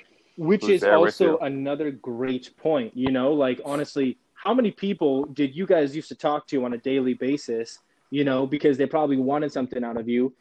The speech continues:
Speaker 1: and now that it's
Speaker 2: Mm-hmm.
Speaker 1: quarantine and you can't do shit, you know, how many people just fell off and, like, don't even send a "What's up?" "How you doing?" "How you living?" text,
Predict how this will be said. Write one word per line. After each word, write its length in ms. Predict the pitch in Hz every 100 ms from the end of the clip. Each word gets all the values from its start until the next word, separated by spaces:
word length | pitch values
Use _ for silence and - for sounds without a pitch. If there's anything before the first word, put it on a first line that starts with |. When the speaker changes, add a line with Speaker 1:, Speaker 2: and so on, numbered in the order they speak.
| _ -
Speaker 1:
and 120 | 135
now 140 | 143
that 120 | 151 131
it's 100 | 101
Speaker 2:
Mm-hmm. 80 | 175
Speaker 1:
quarantine 500 | 180 165 - 139 120
and 80 | 143
you 60 |
can't 240 | 156 156 120
do 140 | 113
shit, 500 | - - 180 139 127 _ _ -
you 100 | 135
know, 140 | 139
how 220 | 131 170 190
many 140 | 185
people 280 | 175 185 156
just 240 | 131 -
fell 300 | - 151 135
off 260 | 127 104 117
and, 80 | 123
like, 160 | 120
don't 140 | 135 139
even 180 | 135 135
send 180 | 143 123
a 40 |
"What's 320 | 117 127 -
up?" 220 | 127 123
"How 200 | - 131 123
you 140 | 117
doing?" 300 | 123 127 127
"How 140 | 127
you 200 | 120 117
living?" 280 | 120 160 131
text, 420 | - 101 101 -